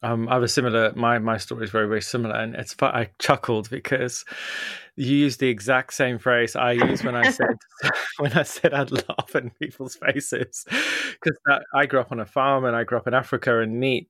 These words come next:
Speaker 1: to me is, was so, is so deeply entwined with my culture. And I say that exact same thing 'cause it was such a different,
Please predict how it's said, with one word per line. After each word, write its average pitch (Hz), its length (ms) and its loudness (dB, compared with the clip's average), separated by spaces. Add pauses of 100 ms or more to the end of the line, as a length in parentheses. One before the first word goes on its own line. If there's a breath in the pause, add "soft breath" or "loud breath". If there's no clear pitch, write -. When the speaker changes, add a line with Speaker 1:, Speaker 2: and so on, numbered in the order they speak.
Speaker 1:
to 123 100 -2
me 117 480 2
is, 113 220 -8
was 120 180 -2
so, 120 280 -4
is 110 180 -4
so 120 200 0
deeply 120 380 -2
entwined 117 380 0
with 110 100 -2
my 107 200 -4
culture. 131 400 0
And 113 180 0
I 113 140 0
say 120 180 2
that 107 160 2
exact - 400 0
same 117 260 0
thing 131 280 0
'cause 107 120 -6
it 110 80 -4
was 110 140 -6
such - 640 -2 (300)
a 107 80 -8 (100)
different, 113 540 -2